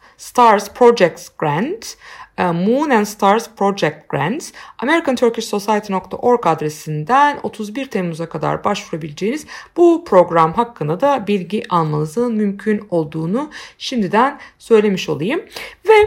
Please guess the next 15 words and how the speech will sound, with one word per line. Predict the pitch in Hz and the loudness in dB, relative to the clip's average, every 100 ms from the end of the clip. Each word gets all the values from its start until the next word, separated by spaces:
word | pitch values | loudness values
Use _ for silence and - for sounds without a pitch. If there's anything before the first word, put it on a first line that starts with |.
| 427 | 2
henüz | 285 339 - | -2 0 2
açık | - - | 0 -2
çağrısı | - 311 302 302 302 | 2 4 4 0 -8
çıkmasa | - - 302 269 - 220 214 | -8 -6 -4 -4 0 0 2
da | 196 330 - | 2 0 -8
şimdiden | - - 330 302 226 233 262 | -10 -8 -6 -4 0 2 2
paylaşmak | 262 247 226 226 247 | 2 2 0 -4 -8
istediğim | - - 196 285 294 254 - | -8 -8 -6 -8 -10 -14 -8
bir | 247 220 - | -6 -6 -2
başka | 214 214 - - 302 | -2 -2 -8 0 0
New | 285 196 | 2 4
York | 202 160 143 - - | 6 6 4 -2 -14
misafir | 175 - 160 160 - 214 214 - - - | -8 -2 0 0 0 0 -2 -16 -20 -12
sanatçı | - 214 202 196 - 240 240 | 0 4 4 2 0 2 2
programını | 220 190 170 170 165 190 180 | 2 0 2 -2 0 0 -2